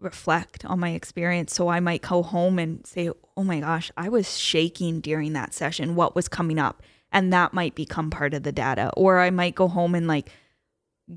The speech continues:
ramble to my partner for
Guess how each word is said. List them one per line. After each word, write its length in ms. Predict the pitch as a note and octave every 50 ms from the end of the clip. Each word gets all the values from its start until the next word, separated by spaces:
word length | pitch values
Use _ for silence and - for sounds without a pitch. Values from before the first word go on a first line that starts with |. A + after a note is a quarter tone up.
| - _ _ _ _ -
ramble 760 | F#3 F3 E3 E3 E3 E3 F3 F3 G3+ C4 G3+ G3 F#3 F3+ F3+
to 140 | - - F#3+
my 160 | F3 E3 D#3
partner 580 | - - - - F3+ G3 G#3 - - F#3 F3+ F3+
for 220 | - - F#3 -